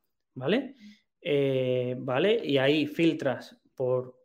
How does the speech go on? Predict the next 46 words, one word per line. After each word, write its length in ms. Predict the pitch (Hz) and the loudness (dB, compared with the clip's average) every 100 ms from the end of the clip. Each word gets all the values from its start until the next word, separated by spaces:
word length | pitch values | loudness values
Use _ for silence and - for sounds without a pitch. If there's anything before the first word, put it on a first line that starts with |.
| - | -10
eh, 200 | 147 131 | -4 -4
fondos 300 | 127 143 147 | -2 -2 0
que 100 | 147 | -2
tengan 320 | 139 139 131 127 | -2 -2 -4 0
cuatro 300 | 139 139 131 | 2 2 0
o 40 | |
cinco 260 | 139 135 139 | -2 -4 -4
estrellas, 500 | - 185 190 196 240 | -2 0 2 0 -6
que 140 | - | -14
generalmente 420 | 123 123 120 131 135 | -14 -10 -8 -8 -8
son 260 | - 127 - - - _ | -8 -10 -12 -20 -20 _
fondos 360 | - 139 135 131 | -2 0 0 -2
que 100 | 127 | -4
han 80 | |
batido 260 | 127 127 131 | -4 -2 0
a 20 | |
largo 260 | 127 127 127 | 0 -2 -2
plazo 260 | 135 123 127 | -2 -4 -6
su 140 | 127 | -8
carte-, 220 | 127 123 123 | -6 -4 -4
hasta 360 | 139 123 127 127 | -4 -8 -8 -8
su 120 | 127 | -6
categoría, 600 | 135 127 135 160 180 185 - _ - - _ _ | -4 0 2 2 2 0 -6 _ -20 -20 _ _
y, 340 | - 170 202 - | 2 4 4 4
eh, 680 | 170 147 135 131 131 127 127 | 4 4 4 2 0 -2 0
puedes 240 | 135 139 | 4 4
comparar 680 | 139 147 135 131 139 160 180 | 4 -2 0 2 4 2 0
con 160 | - 131 | -4 -4
esa 140 | 135 | -4
selección 420 | 143 147 147 156 | 0 0 0 -2
entre 200 | 135 123 | -2 -4
cuatro 240 | 123 147 151 | -2 -2 -2
o 20 | |
cinco, 280 | 165 165 180 | -2 -2 0
ya 140 | 151 | 2
puedes 200 | 147 135 | 2 -2
hacer 220 | 135 139 139 | -2 -4 -2
un, 380 | 139 131 127 - | -4 -6 -8 -10
una 160 | 135 | -10
comparativa 760 | 131 135 135 127 127 135 143 180 - _ _ _ - | -4 -4 -2 -4 -4 0 0 -2 -10 _ _ _ -10
entre 360 | 131 127 123 | -8 -4 -2
esos, 480 | 123 - 131 127 - | -2 -2 -2 -4 -10
entre 360 | - 123 127 123 | -10 -8 -4 -4
esos 220 | 120 120 | -4 -6
fondos. 420 | - 113 113 110 - | -8 -16 -14 -14 -14
Esto, 520 | 117 139 139 - | -6 0 0 -2